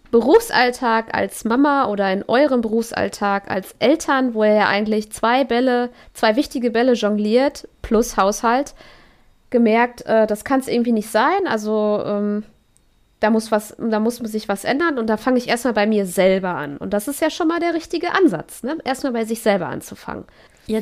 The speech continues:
Speaker 2: dadurch hatte ich dann eine Idee für eine Selbstständigkeit und ich dachte so, Ah,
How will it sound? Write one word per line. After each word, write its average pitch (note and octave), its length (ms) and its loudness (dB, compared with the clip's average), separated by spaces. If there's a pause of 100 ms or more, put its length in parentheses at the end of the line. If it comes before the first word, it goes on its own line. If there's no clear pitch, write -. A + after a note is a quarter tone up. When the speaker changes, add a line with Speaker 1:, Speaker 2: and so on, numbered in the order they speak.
(140)
Speaker 2:
dadurch B3+ 340 -4
hatte C4 160 -2
ich C#4 100 -10
dann A#3 280 2
eine A#3+ 100 6
Idee A3 460 -2
für B3+ 220 -6
eine A#3 180 4
Selbstständigkeit F3+ 840 -8
und G3 120 -2
ich G3 100 -8
dachte G#3+ 320 -6
so, G#3 160 -8
Ah, G#3 160 -8